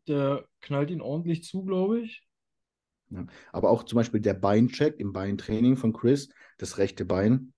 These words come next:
Speaker 2: da läuft, da ist irgendwas falsch gelaufen. Das
Speaker 1: Ja.
Speaker 2: ist komplett verwässert an einer Stelle. Vielleicht war das Bad, Bad Injection so, kann man, ne? Aber das sah für mich irgendwie
Speaker 1: Komm, wir gucken uns mal den letzten Formcheck an.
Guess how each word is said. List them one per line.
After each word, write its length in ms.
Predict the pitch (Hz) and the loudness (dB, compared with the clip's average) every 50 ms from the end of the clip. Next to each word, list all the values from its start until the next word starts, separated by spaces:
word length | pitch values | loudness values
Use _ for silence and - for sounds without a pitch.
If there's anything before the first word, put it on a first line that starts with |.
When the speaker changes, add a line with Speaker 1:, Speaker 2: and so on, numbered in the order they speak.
| _ _ _ _ | _ _ _ _
Speaker 2:
da 180 | - 95 87 85 | -4 -4 -2 -2
läuft, 540 | 73 80 76 76 85 90 95 90 - - - | -2 -4 -4 -4 -2 0 0 0 0 -2 -4
da 80 | 85 | -4
ist 160 | 82 - - - | -4 -4 -4 -6
irgendwas 240 | 95 101 107 - | -4 -4 -4 -4
falsch 280 | - - 127 135 135 - | -2 -2 -2 -2 0 -2
gelaufen. 540 | - 123 95 87 87 - - 90 87 - - _ _ _ _ _ _ _ _ - | -2 -2 -2 -2 -4 -6 -8 -10 -10 -12 -16 _ _ _ _ _ _ _ _ -6
Das 200 | - 90 - - | -4 -4 -4 -4
Speaker 1:
Ja. 60 | - | -8
Speaker 2:
ist 160 | - - - | -8 -8 -10
komplett 400 | - 101 95 90 - 104 95 - | -14 -12 -10 -4 -4 -4 -4 -2
verwässert 680 | - 110 101 110 117 117 - - 98 95 92 - - | -4 -2 0 0 0 -2 -2 -6 -8 -8 -8 -8 -8
an 120 | 92 95 - | -6 -6 -6
einer 220 | 95 95 92 92 | -6 -6 -6 -8
Stelle. 360 | 92 - - 92 90 92 90 90 - - - _ _ | -8 -6 -6 -6 -4 -6 -6 -10 -14 -20 -20 _ _
Vielleicht 280 | - - 101 101 101 - | -2 0 2 2 4 4
war 140 | 113 110 113 | 4 6 6
das 300 | 113 110 - - - - | 4 4 0 -6 -12 -12
Bad, 480 | - 95 95 - 104 104 107 107 - - - 92 87 - - - _ _ _ _ - - - - - _ _ _ _ | -14 -6 0 2 4 4 4 2 0 -6 -16 -16 -16 -18 -20 -20 _ _ _ _ -20 -20 -20 -20 -20 _ _ _ _
Bad 280 | - 98 101 95 - - | 0 2 2 2 -2 -4
Injection 680 | - 101 95 90 98 120 123 - - - - 151 156 | -6 -6 -4 0 2 2 2 0 -2 -6 -2 -2 0
so, 380 | 143 151 160 160 170 170 170 - | 2 4 4 4 4 2 -4 -12
kann 160 | _ - 107 101 | _ -10 -10 -8
man, 300 | 98 98 98 92 90 - _ _ _ - | -6 -6 -8 -10 -10 -14 _ _ _ -8
ne? 340 | 98 101 117 143 160 - - _ _ _ _ _ _ _ _ _ _ _ _ _ _ _ _ _ | -4 -2 -2 -2 -4 -6 -14 _ _ _ _ _ _ _ _ _ _ _ _ _ _ _ _ _
Aber 340 | - 90 92 95 92 104 104 | -6 -2 -2 2 4 4 4
das 160 | 104 98 - | 4 2 -2
sah 160 | - 101 101 101 | -2 -2 -2 -2
für 140 | - - | -4 -4
mich 340 | 104 101 107 113 113 - - | -2 0 0 0 0 -2 -2
irgendwie 600 | - 117 117 117 117 113 113 113 113 113 110 113 113 - _ _ _ _ _ _ _ _ _ _ _ _ _ | -2 0 0 2 2 4 4 4 4 4 2 0 -4 -8 _ _ _ _ _ _ _ _ _ _ _ _ _
Speaker 1:
Komm, 160 | - 165 139 | -10 -8 -8
wir 80 | 120 - | -8 -8
gucken 200 | - 135 135 135 | -8 -6 -6 -6
uns 140 | 127 127 - | -6 -6 -6
mal 80 | 127 | -4
den 80 | 123 120 | -4 -4
letzten 240 | 127 127 - 123 - | -6 -6 -8 -12 -12
Formcheck 400 | - 127 139 135 - 117 110 - | -10 -8 -8 -8 -8 -10 -12 -10
an. 240 | 95 104 104 110 | -12 -12 -12 -14